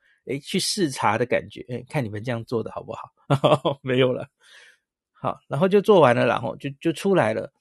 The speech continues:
你，你把这个刚刚发的检验单，还有你吐完的口水的容器，然后包在这个塑胶袋里面，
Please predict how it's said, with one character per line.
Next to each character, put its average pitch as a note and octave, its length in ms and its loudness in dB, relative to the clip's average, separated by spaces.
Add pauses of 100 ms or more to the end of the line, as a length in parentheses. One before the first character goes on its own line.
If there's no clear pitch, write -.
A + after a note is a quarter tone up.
(380)
你， D#3 180 -6 (280)
你 D3 200 -4
把 A#2+ 240 -2
这 F3 180 -6
个 C#3 340 0
刚 D#3+ 200 -6
刚 E3+ 320 -4 (120)
发 D#3+ 280 0
的 D3+ 120 -2
检 A2 260 -6
验 D3 220 -2
单， C#3 360 -2 (500)
还 B2+ 200 -6
有 C#3 180 -2
你 A#2+ 140 -6
吐 F3 240 -6
完 B2+ 180 0
的 C3 80 -4
口 B2 240 -6
水 B2 220 -8
的 A2 80 -6
容 A2 260 -6
器， C3+ 360 -8 (180)
然 A#2 100 -14
后 C3+ 400 -6 (360)
包 D#3 200 0
在 D#3 240 -2
这 C3 120 -8
个 B2+ 240 0 (240)
塑 E3+ 260 -8
胶 D3 240 0
袋 C#3+ 180 -2
里 A2 220 -12
面， C3+ 300 -2